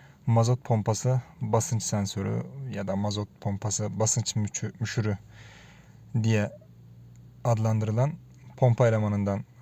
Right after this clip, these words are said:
bahsedeceğiz. Bu elimde görmüş olduğunuz ürün bir beş dizel,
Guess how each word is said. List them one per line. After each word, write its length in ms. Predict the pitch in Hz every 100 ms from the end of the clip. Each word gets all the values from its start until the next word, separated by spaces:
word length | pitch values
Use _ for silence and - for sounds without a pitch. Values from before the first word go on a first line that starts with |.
| -
bahsedeceğiz. 760 | 107 107 110 101 127 156 - - - - - - - -
Bu 160 | 160 -
elimde 460 | 135 139 135 139 - _ - -
görmüş 360 | 127 131 131 135
olduğunuz 400 | 127 120 117 117
ürün 280 | 123 147 180 - - - - - - - - - - -
bir 300 | 135 143 135
beş 220 | 123 -
dizel, 380 | 131 120 113 104